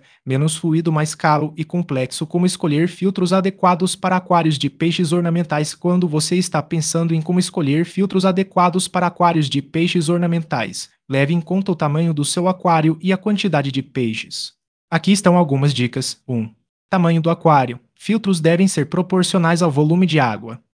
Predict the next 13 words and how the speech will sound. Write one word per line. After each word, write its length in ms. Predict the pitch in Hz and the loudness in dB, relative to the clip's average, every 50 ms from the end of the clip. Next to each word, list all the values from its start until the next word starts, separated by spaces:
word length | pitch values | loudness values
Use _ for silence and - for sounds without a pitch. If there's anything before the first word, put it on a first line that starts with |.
| _ _ _ - | _ _ _ 2
Dois, 420 | 190 165 127 120 113 - - _ _ _ _ _ _ | 4 4 4 4 2 0 -4 _ _ _ _ _ _
tipo 260 | - - 196 185 - | 0 2 2 4 4
de 120 | 147 143 143 | 2 0 2
peixes. 560 | 143 160 151 147 147 - 139 123 - - _ _ | 2 4 4 4 4 2 -2 -4 -6 -10 _ _
Peixes 340 | - 170 190 208 190 220 185 | 4 4 6 6 6 4 4
maiores 540 | 165 180 180 165 151 151 170 170 180 175 - | 6 6 6 6 6 6 6 6 6 4 4
necessitam 580 | 175 185 190 - 226 - - 196 190 - 190 180 | 4 2 2 2 0 0 2 2 2 4 4 4
de 100 | 175 175 | 4 4
filtros 380 | - 190 190 185 185 185 156 | 4 2 2 4 4 2 2
mais 220 | 147 151 156 160 156 | 4 4 4 2 2
potentes. 720 | - 220 214 - 147 120 113 110 - 104 - - - - _ _ _ _ _ _ _ | 2 0 0 2 2 0 0 -2 -4 -6 -6 -8 -8 -8 _ _ _ _ _ _ _
Três, 460 | - 190 170 135 113 - - - _ _ _ _ _ _ - | 2 4 4 6 4 2 0 -4 _ _ _ _ _ _ -2
manutenção. 720 | 160 170 196 226 226 233 196 170 - - 156 123 110 113 | 0 2 2 2 2 2 2 2 2 0 -2 -2 -2 -6